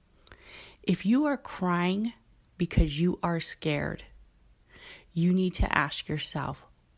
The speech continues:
"Why haven't you said anything? Why haven't you spoke up?" Don't make that one nurse become silent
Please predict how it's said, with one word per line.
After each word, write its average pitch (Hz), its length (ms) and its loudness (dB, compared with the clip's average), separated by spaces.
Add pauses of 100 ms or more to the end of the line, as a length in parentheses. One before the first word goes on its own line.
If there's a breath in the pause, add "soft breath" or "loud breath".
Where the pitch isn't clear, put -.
(160)
"Why 151 180 0
haven't 143 420 -2
you 151 140 -4
said - 400 -2
anything? - 680 -4 (1080 loud breath)
Why 160 320 2
haven't 180 460 -2
you 160 140 -2
spoke - 460 -4
up?" - 260 -14 (3250 loud breath)
Don't 185 300 2
make 226 240 -2
that 247 240 0
one 165 320 0
nurse 151 300 -4
become 156 360 -6
silent 151 540 -2